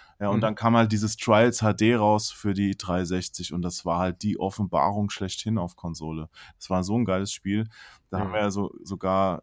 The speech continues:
Speaker 1: in Nürnberg gab's so eine kleine Weltmeisterschaft, äh, dazu, wo auch Entwickler damals da waren. Für die hat sich noch keine Sau interessiert, ja. Die hatten in so einem Videospielegeschäft der Wunderlampe dann, äh, ja,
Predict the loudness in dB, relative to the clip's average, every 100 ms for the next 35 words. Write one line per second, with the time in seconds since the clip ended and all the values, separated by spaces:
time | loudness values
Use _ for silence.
0 | _ -6 0 2 2 2 -2 -4 -2 -2
1 | -2 -6 -6 -2 -2 0 -2 -2 -4 -4
2 | -6 -4 -6 -8 -12 -8 -6 -4 -4 -4
3 | -4 -4 -6 -12 -14 _ -12 -2 -2 0
4 | 0 0 0 0 -2 0 0 2 2 0
5 | -2 -8 -4 -2 0 0 0 -4 -2 -2
6 | 0 2 2 2 -2 -6 -4 -2 -2 -4
7 | -6 -4 -4 -4 -6 -14 -16 -14 -12 -4
8 | -2 0 -2 -2 -4 -6 -4 -2 -2 -2
9 | -4 -4 -8 -4 -2 0 0 -2 -4 -4
10 | -4 -4 -10 -20 -20 -18 -6 -4 -4 -10
11 | _ _ _ -12 -6 -4 -4